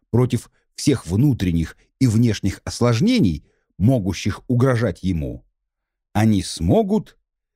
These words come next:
предотвратить опасности, которым могло бы подвергнуться правительство Хидива и против которых Англия и Франция будут, конечно, совместно бороться.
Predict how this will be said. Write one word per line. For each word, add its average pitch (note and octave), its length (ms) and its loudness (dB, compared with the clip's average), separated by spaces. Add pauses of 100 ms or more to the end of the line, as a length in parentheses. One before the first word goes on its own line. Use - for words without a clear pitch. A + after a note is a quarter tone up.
(180)
предотвратить B2 1080 0
опасности, G#3 960 -2 (240)
которым B2+ 540 0 (140)
могло A2+ 420 2
бы G#2 120 -2
подвергнуться E2 1000 -4 (120)
правительство E2 680 -2
Хидива G3 680 0 (260)
и D3 80 0
против B2 380 0
которых G2 540 -2 (280)
Англия D#2 760 -2
и - 60 -8
Франция G3 800 0 (180)
будут, F#3+ 480 0
конечно, D3 680 0 (160)
совместно G2 880 0
бороться. E2+ 680 -4